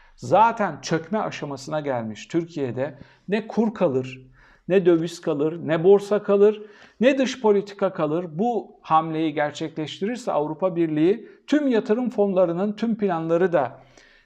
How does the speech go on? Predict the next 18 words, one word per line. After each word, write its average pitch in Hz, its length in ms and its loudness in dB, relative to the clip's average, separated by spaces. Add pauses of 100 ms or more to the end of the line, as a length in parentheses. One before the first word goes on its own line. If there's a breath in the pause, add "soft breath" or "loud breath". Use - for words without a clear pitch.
(100)
e, 156 340 2
çakılmış 185 580 0
olur. 208 320 4
Sarkozy'nin 240 1000 -2
yaptığı 170 880 -2
bu 208 400 2 (160)
çok 226 400 -2
önemli 180 500 0
hamleye 170 840 0 (360 soft breath)
durdurabilmek 190 840 2
için 127 460 -12 (180)
o 240 240 4
endişeyle, 160 720 -4
o 196 200 0
korkuyla 180 720 0 (480 loud breath)
Erdoğan 175 600 6
yelkenleri 147 840 0
indirdi. 202 720 2